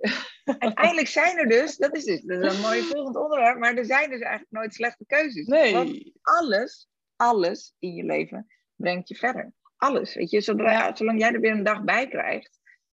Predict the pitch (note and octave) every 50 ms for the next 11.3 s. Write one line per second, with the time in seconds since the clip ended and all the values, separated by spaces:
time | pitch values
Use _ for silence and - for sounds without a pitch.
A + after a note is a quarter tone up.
0 | _ _ - - - - A3 G3 G3+ G3 G3+ A#3 A#3 - G#3 - - - - C4+
1 | - - C#4 C#4 B3+ - A#3+ B3 A#3 A#3 C4+ D4 - A#3+ G#3+ A3+ A#3+ A3 G3+ F#3+
2 | F#3 E3 - - - - - G3 - - - - - G3 B3+ C#4 B3 G#3 F#3 F#3
3 | - - - - - B3 A3+ G3+ - F#3 F#3+ G3+ G3 F3 E3 D#3+ D#3+ - A3 A#3
4 | A3+ - - - - - - - _ _ _ _ _ _ _ - A#3 A#3+ - -
5 | - F#3 F#3 F#3+ F#3+ F#3+ - F#3 E3+ - - - F3 E3+ E3+ E3+ E3+ E3+ F3+ F#3
6 | F#3+ F#3+ F#3 - - - G3+ - - - _ _ - - E3+ E3+ E3 D#3+ D#3+ F#3
7 | E3+ F#3 _ _ _ _ _ - A3+ G3+ G3+ - _ _ - - - - - F3+
8 | F3 F#3 F#3+ - - - E3+ _ _ _ _ _ _ - F#3+ G3 F#3 - - -
9 | C4 C4+ C#4 C4+ C4+ C4 A#3+ - A3 A#3 A3+ B3+ B3+ B3+ B3+ B3 B3 - B3 A3
10 | A#3+ B3 C4 C4 B3 C4+ C4 - C#4 A#3+ A3+ A#3+ A#3 - - A#3+ B3 A#3+ A#3+ A3+
11 | A3+ A3+ A3+ - - _